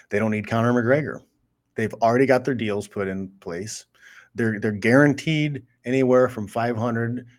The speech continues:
uh, to eight hundred million dollars per year of revenue, regardless if those guys fight or not. They do not need them. And that's really sad, but it's another demonstration of how powerful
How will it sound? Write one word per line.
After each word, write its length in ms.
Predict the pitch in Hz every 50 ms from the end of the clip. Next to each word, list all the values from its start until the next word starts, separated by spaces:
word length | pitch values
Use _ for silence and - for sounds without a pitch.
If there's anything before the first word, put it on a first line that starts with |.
| _ _ _
uh, 320 | - 95 95 92 92 90 87 -
to 380 | - - 104 95 92 92 87 - _ _ _ _ _ _ _ _ -
eight 180 | 113 113 117
hundred 460 | 110 107 117 117 110 110 107 104 101 - _ _ _ _ _ _ _ _ _
million 320 | 107 107 110 113 110 101
dollars 540 | 87 85 87 92 101 107 123 131 127 - - _ _
per 140 | - 123 117
year 220 | 110 110 110 107
of 120 | 101 87 95
revenue, 480 | 95 98 101 110 123 135 151 156 123 - _ _ _ _ _ _ _ _ _ _ _ _ _ _ _ _ _ _ _
regardless 640 | 117 117 117 104 107 104 107 110 104 98 95 - -
if 200 | - - 92 -
those 180 | - 98 98 92
guys 240 | - 90 90 87
fight 240 | - - 92 87 82
or 60 | 78
not. 320 | 80 87 87 82 - - - _ _ _ _ _ _ _ _ _ _ _ _ _ _ _ _ _ _ _ _ _ _ _ _ _
They 100 | - 104
do 220 | 95 90 - 98
not 200 | 90 90 90 90
need 220 | 82 101 117 139 123
them. 320 | - 55 - - - _ _ _ _ _ _ _ _ _ _ -
And 160 | 98 98 95
that's 320 | 95 95 95 95 - - -
really 340 | - 107 120 127 123 117 107
sad, 500 | - - 104 95 87 73 71 90 - -
but 140 | - 107 95
it's 140 | 98 98 -
another 320 | 98 90 92 107 110 113
demonstration 600 | 101 98 104 101 98 95 - - 104 107 110 107 92
of 80 | 87
how 220 | 85 87 98 90 87
powerful 680 | - - 110 101 98 101 - - 95 85 82 80 -